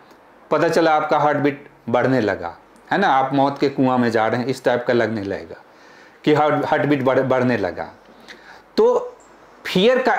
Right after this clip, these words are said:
एक कारण जो आमतौर पर जब पहली बार interview देने जाते हैं, right, तो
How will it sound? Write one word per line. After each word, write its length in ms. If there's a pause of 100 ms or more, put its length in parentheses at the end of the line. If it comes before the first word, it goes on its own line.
(120)
एक 240
कारण 320 (200)
जो 240 (160)
आमतौर 440
पर 200
जब 220 (320)
पहली 280
बार 140
interview 460
देने 260
जाते 360
हैं, 240 (880)
right, 320 (1080)
तो 140